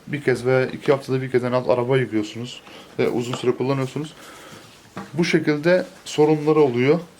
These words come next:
bime geldi yine aynısı. Dediğim gibi otuz liraydı. Bu şekilde sorular, çok sorular geldiği için böyle bir video çekmek istedim. Bu ürünümüzde böyle uzun kullanım testi olmuş oldu.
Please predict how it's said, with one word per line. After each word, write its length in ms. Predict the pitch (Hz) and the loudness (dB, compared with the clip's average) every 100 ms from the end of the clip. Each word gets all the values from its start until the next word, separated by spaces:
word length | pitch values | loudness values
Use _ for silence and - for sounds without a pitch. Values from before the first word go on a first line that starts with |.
| - - - - | -20 -20 -14 -2
bime 180 | 147 170 | 2 4
geldi 280 | 170 170 180 | 4 4 2
yine 180 | 165 | 2
aynısı. 340 | 151 135 131 143 | 0 0 -4 0
Dediğim 240 | 143 143 | 0 0
gibi 80 | 131 | 2
otuz 360 | 135 135 156 131 | 0 0 -2 2
liraydı. 360 | 120 120 165 170 - - - - - - - - - - | 4 4 2 -2 -14 -20 -20 -20 -20 -20 -20 -20 -20 -4
Bu 80 | 156 | -2
şekilde 540 | 156 160 156 151 165 180 - - - - - - | 2 4 4 4 2 0 -6 -20 -20 -20 -20 -18
sorular, 520 | - - 156 156 160 | -2 2 4 4 2
çok 180 | 170 160 | 2 0
sorular 300 | - 165 165 | 2 4 4
geldiği 420 | 156 160 156 165 | 4 2 4 0
için 180 | 156 151 - - | 0 -4 -6 0
böyle 280 | 143 151 | 4 4
bir 80 | 143 | 2
video 200 | 151 151 | 2 2
çekmek 340 | 151 139 147 143 | 0 -2 -4 -8
istedim. 320 | - 135 170 - - - - - - - - - - 160 | -10 -8 -8 -10 -20 -20 -20 -20 -20 -20 -20 -20 -20 -4
Bu 200 | 156 185 | 4 6
ürünümüzde 680 | 185 165 170 160 156 190 202 - - 131 127 | 6 4 2 0 4 2 2 -8 -14 -10 2
böyle 280 | 170 160 170 | 4 4 2
uzun 360 | 135 147 175 | -2 -2 -2
kullanım 420 | 160 165 160 165 | 0 0 2 0
testi 500 | 165 156 147 - 190 | -2 -4 -4 -4 -2
olmuş 480 | - 147 151 160 175 | 2 2 2 0 2
oldu. 400 | 151 123 160 185 | 2 4 2 -2